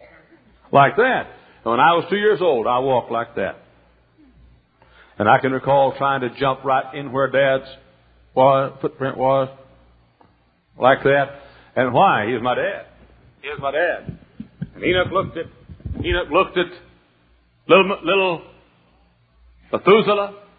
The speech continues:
and he said, "He's gonna walk in my footsteps. What I am, he'll likely be. What I say, he'll likely say. My habits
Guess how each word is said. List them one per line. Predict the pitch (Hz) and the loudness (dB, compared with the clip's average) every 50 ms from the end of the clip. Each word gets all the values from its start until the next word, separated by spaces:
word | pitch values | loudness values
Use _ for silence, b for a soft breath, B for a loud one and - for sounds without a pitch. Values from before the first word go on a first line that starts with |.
| _ _ _ _ _ _ _ _ _ _ _ _ _ - | _ _ _ _ _ _ _ _ _ _ _ _ _ -12
and | 87 87 | -6 0
he | 139 190 175 - - | 2 2 2 2 0
said, | 196 196 170 | 0 0 0
"He's | 185 208 180 135 | -2 -6 -6 -2
gonna | 180 196 196 196 | -2 0 0 0
walk | 185 190 202 196 - 202 | 0 2 0 0 0 -2
in | 202 190 | -4 -2
my | 202 208 196 - | -2 -4 -4 -4
footsteps. | 180 165 - - - 131 104 95 - _ _ - _ _ _ _ _ _ _ _ _ _ _ _ _ _ _ _ _ _ _ _ | -6 -8 -8 -6 -6 -6 -6 -6 -8 _ _ -20 _ _ _ _ _ _ _ _ _ _ _ _ _ _ _ _ _ _ _ _
What | - 131 156 | 4 6 8
I | 185 196 202 202 202 196 202 214 226 | 8 6 6 2 0 0 0 -2 -2
am, | 226 233 226 208 202 - - _ _ - | -2 -4 -6 -8 -12 -16 -20 _ _ -4
he'll | 185 180 151 143 | 0 0 2 4
likely | 135 123 110 - - 110 | 2 2 0 -2 -10 -12
be. | 107 110 104 95 87 80 82 _ _ _ _ _ _ _ _ _ _ _ _ _ - | -10 -10 -12 -12 -14 -18 -20 _ _ _ _ _ _ _ _ _ _ _ _ _ 2
What | - 151 175 | 4 6 6
I | 190 202 214 202 - - | 6 4 4 0 -2 -2
say, | 202 214 220 220 240 233 190 - - _ _ _ | -2 -2 0 -2 -4 -6 -10 -16 -20 _ _ _
he'll | - 170 180 160 | 0 2 2 4
likely | 151 143 127 - - 117 107 - | 4 2 0 0 -6 -14 -14 -10
say. | - 113 104 95 85 78 - _ _ _ _ _ _ _ _ _ _ - | -8 -8 -8 -8 -12 -16 -20 _ _ _ _ _ _ _ _ _ _ -2
My | 117 143 190 208 190 | 2 4 4 6 6
habits | 214 226 226 226 240 233 - | 4 2 2 0 -2 -4 -4